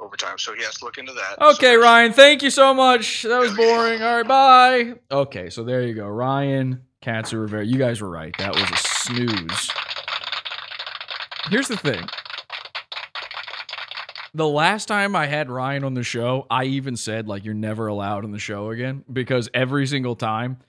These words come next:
Speaker 2: <laughs> he does, uh, I, I brought him on knowing that it would illustrate for you how little he gives a fuck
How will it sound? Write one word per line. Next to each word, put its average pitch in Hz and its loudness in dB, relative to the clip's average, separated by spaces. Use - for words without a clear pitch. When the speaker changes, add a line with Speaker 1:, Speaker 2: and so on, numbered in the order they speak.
Speaker 2:
<laughs> - -20
he - -2
does, 214 0
uh, 233 -2
I, 277 8
I 254 4
brought 208 2
him 185 -2
on 156 0
knowing 127 -2
that 160 2
it 180 4
would 170 0
illustrate 165 2
for 139 -2
you 131 -4
how 160 2
little 143 -2
he 135 -4
gives 127 -4
a 123 -4
fuck 104 -6